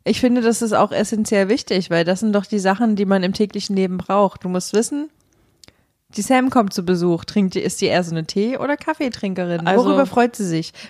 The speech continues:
Speaker 1: Was würde ihr ein Gefühl der wohligen Wärme geben, wenn sie mich besucht? Und was würde sie am meisten zu Hause
Speaker 2: Also
Speaker 1: fühlen?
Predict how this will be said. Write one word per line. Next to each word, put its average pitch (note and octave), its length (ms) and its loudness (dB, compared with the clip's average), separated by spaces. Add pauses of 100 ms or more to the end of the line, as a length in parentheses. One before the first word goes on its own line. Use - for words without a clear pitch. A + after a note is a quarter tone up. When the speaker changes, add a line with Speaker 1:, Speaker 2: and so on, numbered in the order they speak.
Speaker 1:
Was A#3 240 -2
würde A#3 200 2
ihr A3 240 2
ein F#3+ 220 0
Gefühl A3 400 0
der G3 320 0
wohligen G3+ 600 0
Wärme F#3 560 2
geben, F3 340 0
wenn E3+ 180 0
sie E3+ 100 -2
mich E3 200 -4
besucht? E3 480 0
Und D#3+ 340 -2 (120)
was F3 320 -2
würde E3+ 240 2
sie E3+ 320 0 (680)
am F#3+ 200 2
meisten F3+ 420 2
zu E3+ 140 -2
Hause D#3+ 460 0
Speaker 2:
Also G3+ 440 4
Speaker 1:
fühlen? D3 320 2